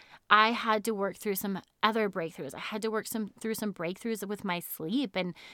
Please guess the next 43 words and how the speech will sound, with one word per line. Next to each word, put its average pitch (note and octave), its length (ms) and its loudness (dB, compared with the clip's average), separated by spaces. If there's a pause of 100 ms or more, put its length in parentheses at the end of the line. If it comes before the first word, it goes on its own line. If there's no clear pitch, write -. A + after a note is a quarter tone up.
some A#3 240 4
of C4+ 80 2
that A#3+ 180 8
was G#3 180 0
physical. A#3+ 720 2
I F#3+ 160 6
had G3 280 2
to G3 100 -6
do F#3+ 180 -2
some F3+ 260 -4
gut A3 260 4
healing, A3 600 0 (380)
some F3+ 340 0
mineral A3 360 4
balancing. G3+ 760 0
There F#3 120 -2
was F3+ 160 -2 (200)
definitely A3+ 460 4
a F#3+ 60 2
biological E3+ 720 0
component G#3 560 -4
to A3+ 160 -2
it, A#3+ 200 0 (440)
but B3 120 -4
there C#4 120 2
was C#4 140 0
also C#4 260 0
a A4 120 2
mental A#3 380 0
piece. - 420 -10 (400)
I A3+ 140 6
had E4 200 -2
to E4+ 80 0
really A#3+ 200 6
work F#3+ 240 2
on G3 120 -4
surrendering F#3 760 -2
and F3 120 -4
letting E3+ 280 -4
go F3 280 0
of F3 120 -2
some E3+ 220 -4
of E3 200 -4